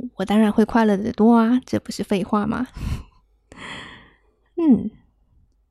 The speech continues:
就这样，他问了他自己三个问题以后，他发现啊，其实太太的确是爱他的。嗯，他意识到，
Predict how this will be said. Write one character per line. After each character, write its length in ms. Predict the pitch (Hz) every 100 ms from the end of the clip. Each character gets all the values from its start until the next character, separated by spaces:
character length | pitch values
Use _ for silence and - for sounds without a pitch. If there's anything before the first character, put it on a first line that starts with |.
| _ _ _ _ _ _ _ _ _
就 160 | 311
这 120 | 285 247
样， 300 | 220 175 208
他 140 | 208
问 160 | 208 202
了 80 | 214
他 140 | 196
自 160 | - 247
己 80 |
三 260 | 247 - 320
个 80 | 320
问 240 | 262 220
题 240 | 226 196 175
以 80 |
后， 320 | - - 233 240 _ _ _ _ - _ _ _ _ _
他 140 | - 320
发 180 | 330
现 300 | 330 - 320
啊， 380 | 247 202 185 180
其 200 | - 202
实 220 | 196 -
太 180 | 196 -
太 220 | 349 233 -
的 200 | - 185
确 160 | -
是 140 | 202 -
爱 240 | 220 202
他 240 | - 185 165
的。 120 | - - - - _ _ _ - _ _
嗯， 260 | 262 196 208 _ _ _ _ _ _ _ _ _ _ _ _ - _ _
他 160 | - 220
意 160 | 233 226
识 180 | 214
到， 380 | 202 202 190 233